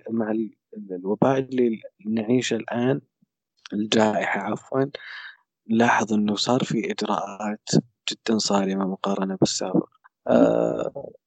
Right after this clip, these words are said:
Speaker 1: هذا، هذا كله يعني يعطيك يعني مؤشرات على إنه ال-، ال-، ال-، التعامل السليم اللي حصل أدى إلى إنه الحمد لله إحنا الآن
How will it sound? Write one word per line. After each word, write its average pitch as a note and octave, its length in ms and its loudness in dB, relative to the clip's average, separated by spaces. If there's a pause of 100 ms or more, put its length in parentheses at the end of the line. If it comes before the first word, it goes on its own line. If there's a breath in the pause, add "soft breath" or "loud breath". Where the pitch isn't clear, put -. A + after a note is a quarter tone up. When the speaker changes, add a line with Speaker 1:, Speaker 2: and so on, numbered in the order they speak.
(240)
Speaker 1:
هذا، B2 420 2 (500)
هذا A#2+ 220 0
كله A#2 520 2
يعني G#2+ 520 -2 (240)
يعطيك A2 480 -2 (320)
يعني G2+ 560 -2 (720)
مؤشرات G#2+ 1040 2
على G2+ 300 0
إنه G2+ 340 0 (800)
ال-، G#2 300 0
ال-، F#2+ 200 -2
ال-، C2 920 0 (360)
التعامل B2+ 540 6
السليم B2 680 2 (720)
اللي G#2+ 240 0
حصل A#2+ 640 0 (500)
أدى A#2 400 0
إلى G#2 380 2
إنه G#2 300 0
الحمد A2 420 2
لله G2+ 320 2
إحنا - 400 -2
الآن G#2+ 480 -4